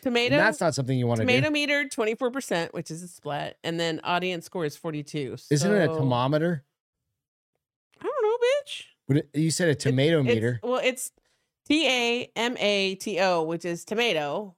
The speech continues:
Speaker 1: and then meter. So
Speaker 2: That's what I'm
Speaker 1: tomato
Speaker 2: saying.
Speaker 1: meter.
Speaker 2: Thermometer.
Speaker 1: Mm.
Speaker 2: Thermometer.
Speaker 1: Tomato meter.
Speaker 2: A thermometer.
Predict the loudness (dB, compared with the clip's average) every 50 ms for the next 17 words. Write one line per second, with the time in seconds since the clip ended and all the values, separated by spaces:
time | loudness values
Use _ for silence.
0 | _ -8 -6 -4 -2 -2 0 0 0 0 0 -2 -6 -10 -8 -6 -4 -4 -2 -2
1 | -2 0 0 0 0 2 2 4 4 4 2 0 0 0 0 2 2 2 2 0
2 | 0 0 -2 -2 -4 -6 -6 -8 -8 -8 -8 _ -6 -4 -2 0 0 0 0 0
3 | 0 -2 -2 -2 -2 -4 -4 -6 -8 -10 _ -10 -6 -4 -4 -4 -4 -4 -6 -6
4 | -8 -10 -12 -14 _ -20 -20 _ _ _ _ _ _ _ _ _ _ _ _ -14
5 | -8 -4 0 2 2 2 4 4 2 2 2 2 0